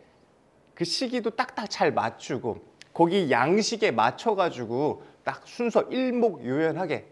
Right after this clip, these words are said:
정리도 하고 이렇게 보고를 하면은 이 윗사람들이 또 얼마나 또 이뻐하겠습니까? 이럴 때 인정받는 겁니다.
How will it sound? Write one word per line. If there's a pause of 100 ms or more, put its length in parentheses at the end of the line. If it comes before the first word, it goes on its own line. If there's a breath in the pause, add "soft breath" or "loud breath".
(140)
정리도
하고
이렇게
보고를
하면은 (340 loud breath)
이
윗사람들이
또
얼마나
또 (120)
이뻐하겠습니까?
이럴
때
인정받는
겁니다.